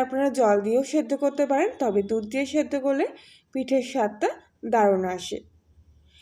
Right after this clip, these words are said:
এবার এর মধ্যে দিয়ে দিচ্ছি হাফ চামচি পরিমাণ মতো ঘি। ঘি দিলে পরে পিঠেটার গন্ধটাও খুব ভালো আসবে, আর সুজির মধ্যে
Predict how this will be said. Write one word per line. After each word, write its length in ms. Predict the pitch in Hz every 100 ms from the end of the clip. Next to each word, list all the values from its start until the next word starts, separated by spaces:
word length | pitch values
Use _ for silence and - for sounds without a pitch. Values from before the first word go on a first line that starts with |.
| _ -
এবার 220 | 262 320
এর 160 | 392 311
মধ্যে 280 | 233 220 240
দিয়ে 180 | 226 220
দিচ্ছি 260 | 226 - 427
হাফ 180 | 311 214 208
চামচি 300 | 247 247 262
পরিমাণ 340 | 277 269 277 269
মতো 200 | 277 466 294
ঘি। 220 | 233 185 202 - _ _ _ - _
ঘি 160 | 233 262 285
দিলে 200 | 302 311
পরে 200 | 311 427
পিঠেটার 440 | 320 233 240 240 214
গন্ধটাও 460 | 208 208 220 269 262
খুব 140 | 302 277
ভালো 240 | 262 247 247
আসবে, 260 | 254 240 247 - - - _ -
আর 100 | 262
সুজির 420 | - 269 254 294
মধ্যে 360 | 285 254 214